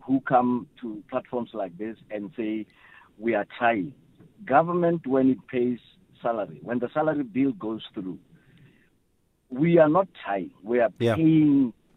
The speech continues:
Speaker 1: these employees. Now, I don't wanna be long, but, but here, here's what I, I would like your guest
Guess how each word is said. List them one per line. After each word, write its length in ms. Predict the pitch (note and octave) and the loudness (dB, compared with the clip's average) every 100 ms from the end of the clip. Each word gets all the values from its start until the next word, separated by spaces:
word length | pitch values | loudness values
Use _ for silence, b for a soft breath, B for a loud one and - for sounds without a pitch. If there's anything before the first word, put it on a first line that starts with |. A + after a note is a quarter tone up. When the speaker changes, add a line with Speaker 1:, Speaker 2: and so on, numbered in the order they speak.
| _ _ | _ _
Speaker 1:
these 220 | B2 A2+ | -4 -2
employees. 520 | G#2 G2 F2 C#2+ - - _ b b b | -6 -8 -12 -14 -18 -20 _ b b b
Now, 220 | A#2+ A#2 - - - | 0 0 0 -10 -6
I 100 | - | 0
don't 140 | C#3 E3 | 2 4
wanna 200 | D#3+ A2 | 2 0
be 160 | G2 | -2
long, 280 | F2 D#2+ - - - - | -4 -8 -10 -16 -16 -6
but, 140 | A#2+ - - | -6 -6 -8
but 140 | B2 - | -8 -6
here, 280 | C#3+ F3 F#3 - | -2 0 -2 -4
here's 400 | C3+ E3+ F3+ D#3+ | -2 0 0 -4
what 240 | G2+ A#2+ | -4 -2
I, 200 | A#2+ A2 - | 0 -2 -4
I 40 | A2 | -10
would 160 | F2+ | -10
like 240 | F#2+ G2+ G#2 | -10 -8 -10
your 120 | F2+ | -12
guest 300 | D2 F#2 | -12 -14